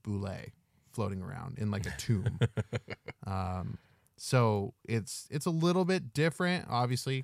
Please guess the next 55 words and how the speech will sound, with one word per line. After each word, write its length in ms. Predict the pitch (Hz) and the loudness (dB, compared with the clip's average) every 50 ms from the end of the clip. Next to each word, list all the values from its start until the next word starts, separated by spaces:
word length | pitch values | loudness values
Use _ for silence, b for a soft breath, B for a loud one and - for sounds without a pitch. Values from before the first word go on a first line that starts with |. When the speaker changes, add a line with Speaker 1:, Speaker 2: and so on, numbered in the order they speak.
| - - | -6 -4
Speaker 1:
'cause 160 | - 110 101 | -4 -4 -4
it's 160 | 98 - - | -4 -8 -8
undead, 500 | - - 101 101 98 95 98 98 101 104 - | -8 -4 -4 -2 -2 -2 -2 -2 -2 -2 -2
and 100 | 104 107 | -2 -2
I 60 | 101 | -2
have 320 | 92 127 117 117 117 107 | 0 4 6 6 6 6
the 60 | 107 104 | 2 -2
stat 280 | - - 98 95 - | -2 -2 -4 -4 -4
block 220 | - 87 85 - - | -6 -8 -8 -8 -8
for 80 | - | -8
that. 200 | 90 - - - | -6 -6 -6 -6
So 120 | - - 117 | -2 0 2
we'll 120 | 123 127 | 2 2
cover 320 | - - 131 123 131 123 | 4 4 4 4 4 2
the 140 | 104 104 107 | 0 -2 -4
Boule 320 | 104 107 107 110 123 131 127 | -4 -2 0 2 2 0 0
first, 400 | - - 131 139 165 - - - | 0 0 0 0 0 -2 -4 -6
and 260 | - 104 101 101 101 | -6 -4 -2 0 2
then 160 | 110 110 113 | 2 2 2
we'll 120 | 110 104 | 0 -2
cover 240 | - - 110 98 101 | -2 -2 -4 -2 -2
the 100 | 95 101 | -4 -4
undead 280 | 101 104 139 131 - - - | -4 -4 -4 -6 -6 -8 -8
one 140 | - 120 104 98 98 | -4 -2 0 2 4
Speaker 2:
Yeah, 180 | 95 90 85 | 4 4 4
Speaker 1:
after. 100 | 85 87 | 4 6
Speaker 2:
they 100 | 101 110 | 6 8
are 240 | 110 113 123 127 123 | 10 12 12 10 10
very 240 | 113 113 101 98 95 | 8 8 6 6 6
similar, 480 | - - - 87 85 85 82 82 80 78 | 4 2 0 2 2 2 2 2 2 0
but 200 | 76 80 78 78 | 0 -2 -2 -2
yeah, 240 | 80 76 73 71 - - | 0 -2 -2 -2 -4 -8
it 100 | 92 87 | -8 -2
sounds 220 | - 104 98 104 90 | 2 2 2 2 2
Speaker 1:
If, 40 | 85 | -2
Speaker 2:
good. 160 | 90 76 - | -4 -4 0
Sounds 200 | - 120 143 87 | 2 2 2 4
Speaker 1:
if 40 | 78 | 4
there 120 | 165 170 | 2 2
Speaker 2:
good. 40 | 170 | 2
Speaker 1:
are 20 | 147 | 2
some 180 | - 165 143 | 2 2 2
other 180 | 113 123 147 147 | 4 4 4 4
variations, 800 | 127 135 131 127 127 123 127 - - 131 127 123 117 - - - - - | 4 4 4 6 6 4 4 2 2 4 4 4 2 0 -6 -10 -6 0
uh, 240 | 113 110 107 104 101 | 2 4 4 4 4
that 220 | 98 110 107 107 - | 2 2 2 2 2
are 300 | - - 104 107 110 104 | 0 0 0 2 2 0
static 600 | - - - - - 123 107 110 113 117 - _ - | 0 -4 -6 -2 2 2 4 4 4 2 0 _ -4
to 200 | - 120 101 95 | -2 -2 -2 -2
five 300 | - 98 98 101 101 117 | -2 -2 -2 -2 -2 -2
E 180 | 123 131 127 | -2 -4 -2
and 160 | - 104 101 | -2 -2 0
not, 180 | 104 104 101 - | 0 0 -2 -4
like, 160 | - 98 - - | -4 -6 -8 -6
homebrew, 440 | - 101 104 107 123 139 147 156 | -4 -2 -2 0 0 0 0 0